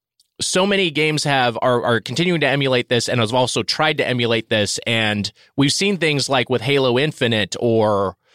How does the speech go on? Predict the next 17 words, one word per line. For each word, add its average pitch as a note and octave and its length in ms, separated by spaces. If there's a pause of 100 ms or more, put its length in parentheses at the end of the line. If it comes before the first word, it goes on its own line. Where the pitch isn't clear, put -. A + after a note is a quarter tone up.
(460)
you B2+ 140
know, G#2 360
Avengers, A#2 1120
the A2+ 100
Square B2+ 360
Enix A#2+ 180
Avengers A2+ 480
game. F#2+ 240
I F#2+ 40
forget G2 220
what F2+ 100
the F#2 60
subtitle F2+ 460
was. F2 340 (560)
It's C#3+ 160
like, C#3+ 260
tho-, D#3+ 220